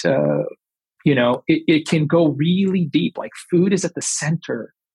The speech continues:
of our economic system. It's at the center of our social systems. Like, I'm going a little heady here, but I'll be honest.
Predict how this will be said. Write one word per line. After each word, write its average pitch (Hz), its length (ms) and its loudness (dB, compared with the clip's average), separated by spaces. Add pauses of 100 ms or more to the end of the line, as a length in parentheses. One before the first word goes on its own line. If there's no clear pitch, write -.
(160)
of 123 140 0
our 117 180 -2
economic 131 540 0
system. - 640 0
It's - 160 -2
at - 80 -6
the - 80 -2
center 135 360 0
of 127 160 0
our 117 200 0
social 175 400 0
systems. 165 500 0
Like, 127 140 2
I'm 139 160 4
going 175 180 4
a 139 60 4
little 143 260 2
heady 147 300 2
here, 135 280 0
but 135 240 -2 (360)
I'll 156 120 4
be 160 140 2
honest. 156 580 -6